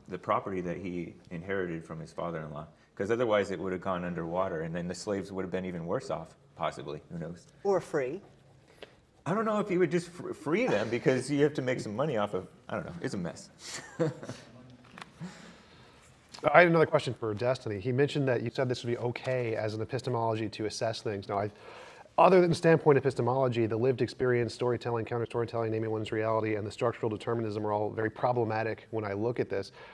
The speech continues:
Speaker 3: Um, just accepting anything someone proposes as a alternative methodology to assess things, and then calling it okay doesn't seem right to me unless there's some kind of evidential basis that it can actually accomplish something or has some kind of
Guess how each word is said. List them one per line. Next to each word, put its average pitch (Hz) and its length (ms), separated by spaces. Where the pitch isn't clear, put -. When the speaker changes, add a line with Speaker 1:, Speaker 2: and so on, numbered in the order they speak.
Speaker 3:
Um, 120 440
just 143 300
accepting 139 580
anything 127 560
someone 123 300
proposes 117 640
as 110 200
a 107 180
alternative 151 500
methodology 123 680
to 110 80
assess 131 300
things, 98 340
and 131 120
then 127 120
calling 139 280
it 120 80
okay 127 380
doesn't 113 240
seem 104 360
right 120 260
to - 100
me 113 80
unless 107 220
there's 110 140
some 117 160
kind 104 180
of 98 80
evidential 127 420
basis 123 400
that 110 100
it 117 120
can 120 140
actually 104 280
accomplish 135 500
something 101 300
or 95 60
has 104 180
some 110 120
kind 104 200
of 98 80